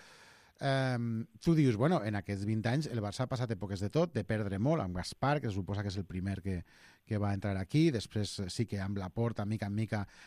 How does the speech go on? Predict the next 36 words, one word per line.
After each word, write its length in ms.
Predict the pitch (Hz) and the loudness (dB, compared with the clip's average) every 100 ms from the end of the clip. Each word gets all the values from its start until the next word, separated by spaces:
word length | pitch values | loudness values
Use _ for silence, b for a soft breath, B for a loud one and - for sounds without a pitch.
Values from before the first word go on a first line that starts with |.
| b | b
van 160 | 107 107 | -4 -2
arribar 240 | 104 101 | -2 -2
els 140 | 101 95 | -4 0
setsis, 400 | 151 151 - 151 | 2 2 2 0
però 160 | 113 | 0
després 320 | 98 - 107 117 | -2 -2 0 0
amb, 240 | 101 - b b b | -2 -6 b b b
eh, 140 | - - | -14 -6
va 160 | 113 117 | -2 0
tornar 300 | 117 110 107 | 0 0 0
a 80 | |
baixar, 640 | 104 101 - 147 156 156 - - | 0 0 2 4 4 2 -2 -6
eh, 300 | 107 104 98 | -4 -4 -2
fins 240 | 110 - | -4 -2
que 60 | 101 | -2
va 60 | 107 | 0
arribar 240 | 107 107 | 0 0
Bartomeu, 540 | 104 104 104 113 147 147 | -2 -4 -2 0 2 0
no, 80 | 127 | -4
etcètera. 380 | - 127 160 B B B B | -2 0 0 B B B B
És 120 | 165 | 6
a 100 | 196 | 6
dir, 160 | 127 95 _ | 6 0 _
jo 240 | - 110 113 | -4 -2 2
crec 320 | 143 165 - - - | 2 2 -4 -20 -4
que 240 | 117 110 - | -2 -2 -4
un, 160 | 110 110 - | -6 -4 -2
una 200 | 120 120 | -2 2
compra 400 | 127 123 117 117 | 0 0 0 0
d'àrbitres, 540 | 139 131 110 95 98 | 2 0 -2 -4 -4
una 100 | 101 | -2
compra 300 | 107 107 104 | -2 -2 -2
de 60 | 101 | -2
resultats 480 | 95 98 90 107 - | -4 -6 -4 -4 -4
en 160 | 120 104 | -4 -4
si, 300 | - 147 104 | 0 0 0